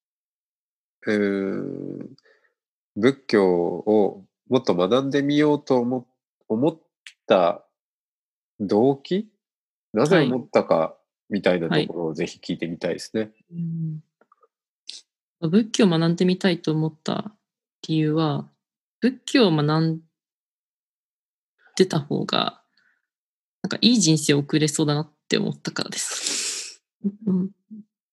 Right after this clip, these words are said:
Speaker 1: なんか、いいですね、その、
Speaker 2: <laughs>
Speaker 1: シンプルな感じが。
Speaker 2: はい。
Speaker 1: <laughs>
Speaker 2: っていうのは、もともと自分の中で、あの、まあ、仏教を学ぼうっ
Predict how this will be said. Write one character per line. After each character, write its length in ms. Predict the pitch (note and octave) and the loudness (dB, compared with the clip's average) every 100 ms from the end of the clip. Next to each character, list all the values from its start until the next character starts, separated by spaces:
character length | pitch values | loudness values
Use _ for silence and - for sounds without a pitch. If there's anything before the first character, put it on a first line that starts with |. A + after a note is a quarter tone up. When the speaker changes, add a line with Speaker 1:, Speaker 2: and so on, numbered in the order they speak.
| - - - _ _ _ _ - | -20 -20 -20 _ _ _ _ -6
Speaker 1:
な 100 | F#2+ | -4
ん 120 | F#2+ | -2
か、 240 | - D#2 - - _ _ _ | 0 0 -2 -14 _ _ _
い 120 | G#2 | 2
い 40 | F2 | 2
で 80 | |
す 180 | D#2 - | 0 -4
ね、 60 | D2 | -6
そ 160 | - E2 | 0 0
の、 220 | D2+ E2+ _ _ _ _ - | 0 -6 _ _ _ _ -20
Speaker 2:
<laughs> 480 | _ - - - E3+ | _ -12 -8 0 4
Speaker 1:
シ 340 | - - B2 | 4 4 4
ン 100 | F#2+ | 2
プ 100 | F#2+ | 0
ル 100 | F2 | 0
な 120 | D#2+ | -2
感 220 | - D#2+ | -4 -4
じ 120 | D#2 E2 | -2 -4
が。 180 | - - - - _ _ _ | -4 -8 -20 -20 _ _ _
Speaker 2:
は 220 | - - | 0 2
い。 40 | |
Speaker 1:
<laughs> 0 | |
Speaker 2:
っ 40 | - - - - - _ - - - - - - - - - _ _ _ _ _ _ | 2 0 0 -2 -2 _ -20 -20 -14 -6 -2 -2 -2 -8 -16 _ _ _ _ _ _
て 80 | - | 2
い 100 | C#4+ | 4
う 40 | A#3 | 6
の 80 | |
は、 60 | E3 | 4
も 140 | D#3 | 4
と 100 | D#3 | 2
も 80 | E3 | 0
と 80 | E3 | 2
自 160 | D#3+ E3 | 2 2
分 140 | E3+ | 2
の 60 | E3+ | 2
中 160 | E3+ | 0
で、 180 | D3+ C#3+ - _ _ _ _ _ - _ _ - | -2 -4 -10 _ _ _ _ _ -20 _ _ -4
あ 80 | |
の、 580 | D#3+ D3 C#3+ C#3 C#3 C#3+ - | -2 0 0 -2 -2 -6 -6
ま 80 | |
あ、 20 | D#3 | -2
仏 180 | D#3+ | -2
教 140 | - D3+ | 0 -2
を 20 | |
学 260 | D3 D3 D3 | 0 -2 -2
ぼ 200 | D#3 | -2
う 60 | |
っ 60 | D3 | -2